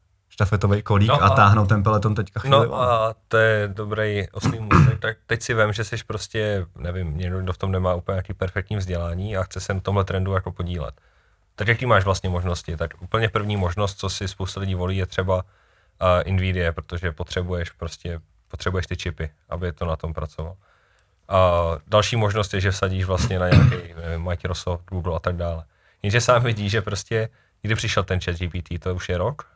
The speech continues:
Speaker 2: Nebo necelý rok?
Speaker 1: Nepamatuju si.
Speaker 2: No a teď tady najednou máš tohle a jsem přesvědčený, že začne vznikat spoustu dalších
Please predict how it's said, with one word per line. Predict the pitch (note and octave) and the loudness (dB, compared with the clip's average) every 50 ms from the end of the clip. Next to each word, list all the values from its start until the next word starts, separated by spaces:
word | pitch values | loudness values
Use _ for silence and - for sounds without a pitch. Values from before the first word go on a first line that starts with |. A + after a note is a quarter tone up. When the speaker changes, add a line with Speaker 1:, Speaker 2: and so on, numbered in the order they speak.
| _ - | _ -4
Speaker 2:
Nebo | F#2+ F#2 F2 F#2 | -4 -2 -2 -2
necelý | F2+ F2 - - - A2+ A2+ A2+ | -4 -4 -6 -8 -8 -6 -6 -6
rok? | A2 G#2+ G#2 - | -6 -6 -8 -8
Speaker 1:
Nepamatuju | F2 D#2+ - F#2 F2+ D#2+ D#2+ - F2+ E2+ | -8 -6 -4 -2 -2 -2 -2 -2 -2 -2
si. | F2 - - - - _ - | -2 -4 -6 -6 -8 _ 0
Speaker 2:
No | G2+ F#2+ F2+ F2+ F#2 - _ _ | 0 2 2 0 -4 -10 _ _
a | - G2 F#2+ F2+ F2 F2 F2 - _ _ _ _ | 0 2 2 2 2 0 -4 -6 _ _ _ _
teď | - G#2+ G2 | -2 -2 2
tady | - G#2+ G#2 G#2 | 2 2 2 4
najednou | G2+ G2 G2 G#2 G2+ | 2 2 2 2 2
máš | G2 G2 F2 D#2+ D#2 - | 2 2 0 0 -2 -4
tohle | - G#2 G2+ G#2+ G#2 G#2 G2 F#2+ F#2+ F#2+ - | -4 -2 0 0 2 2 0 0 -2 -4 -6
a | - F#2+ F#2 F2+ F2+ F2+ F2+ F2 F2 F2+ F#2 - - - _ _ _ - _ _ _ - | -4 -2 0 0 0 0 -2 -4 -6 -10 -14 -20 -20 -20 _ _ _ -20 _ _ _ -10
jsem | - - - F#2+ F#2 F#2 F2 F2+ F2+ - | -2 0 2 2 2 2 0 -2 -4 -6
přesvědčený, | - - G2 F2+ - F#2 F#2 - G2 F#2+ F#2 F#2 | -6 -6 -6 -4 -2 -4 -4 -2 -2 -2 0 -2
že | F2+ - F#2 F2+ | 0 0 0 0
začne | F2+ E2+ - - G2 F#2 | 0 -2 -2 -2 -2 -2
vznikat | F2+ F#2+ F2 - E2+ E2 | -2 -2 -2 -2 -4 -6
spoustu | - - F2+ - - F2 | -4 -6 -8 -6 -4 -4
dalších | E2+ E2 E2 - - G2 G2 F#2+ - | -4 -2 -4 -4 -6 -6 -8 -8 -10